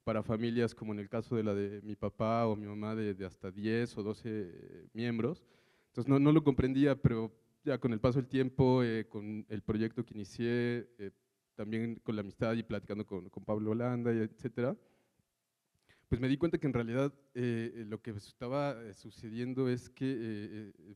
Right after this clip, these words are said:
me estaba enfrentando a un arquitecto que es, eh, un visionario finalmente, ¿no? O sea, la, la, la obra que, en la que yo estaba viviendo estaba mucho más cercana a mi familia nuclear, que era mi papá, mi mamá, mi hermana y yo, donde en un espacio de dos recámaras, etcétera, era mucho más fácil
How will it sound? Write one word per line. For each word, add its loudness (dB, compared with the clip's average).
me -8
estaba -4
enfrentando -6
a 0
un 0
arquitecto -4
que -6
es, -12
eh, -8
un -4
visionario 2
finalmente, -2
¿no? -2
O 2
sea, 2
la, -2
la, -2
la 0
obra 2
que, -4
en -8
la -8
que -10
yo -2
estaba -2
viviendo -2
estaba -2
mucho -2
más -2
cercana 0
a -2
mi -4
familia 0
nuclear, -4
que -6
era 0
mi -6
papá, -4
mi -2
mamá, -4
mi -6
hermana -6
y -10
yo, -12
donde -2
en -10
un -6
espacio -2
de -2
dos -2
recámaras, -6
etcétera, -4
era -4
mucho -6
más -4
fácil -4